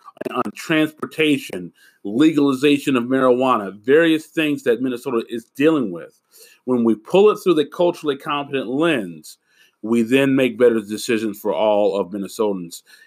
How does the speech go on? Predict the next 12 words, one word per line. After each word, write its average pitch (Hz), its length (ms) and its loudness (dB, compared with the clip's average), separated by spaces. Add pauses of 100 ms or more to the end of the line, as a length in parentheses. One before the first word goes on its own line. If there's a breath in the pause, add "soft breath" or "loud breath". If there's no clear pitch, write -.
And 110 260 -2
we 147 180 6
know 135 460 4
from 92 220 -10
our 82 160 -8
schools, 139 760 2 (320 soft breath)
diversity 135 640 0
is 110 260 -8
growing 135 640 -2
in 131 280 -2
our 107 220 -6
state, 139 520 -2